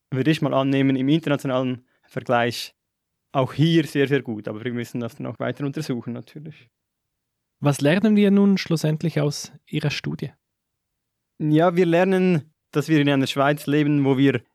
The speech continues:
Speaker 1: aus meiner Sicht etwas gelassener auf diese ganze Verteilungsdiskussion, äh, sehen sollten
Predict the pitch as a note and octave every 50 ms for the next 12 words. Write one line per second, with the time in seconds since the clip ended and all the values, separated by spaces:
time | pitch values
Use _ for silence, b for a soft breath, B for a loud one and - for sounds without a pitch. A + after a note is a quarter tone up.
0 | _ - - B2 - D3 C#3+ D3 D#3+ F3+ F3 D#3 C#3+ - C#3+ A#2+ - - - D3+
1 | D#3 - - C#3 C3 - - - - - - C#3 C3 B2 B2+ C#3+ D3+ - - D#3+
2 | D#3 D3+ D#3 D#3 C#3 B2+ B2 - - C#3 - C#3 A#2+ C3 C3 C3+ C3 - C#3+ -
3 | C3 - - - B2+ C3 C#3 C#3+ C#3+ C3+ - - - - _ - D3+ D3 - -
4 | C#3+ C3+ - - C#3 C#3+ C#3+ C#3+ C#3+ C#3 B2+ - - - C3+ C3+ C3 C3+ - D3+
5 | D3 D3+ D3+ D3+ D3+ D3+ C#3+ D3+ D3+ - - D#3 D3+ D3+ D3 -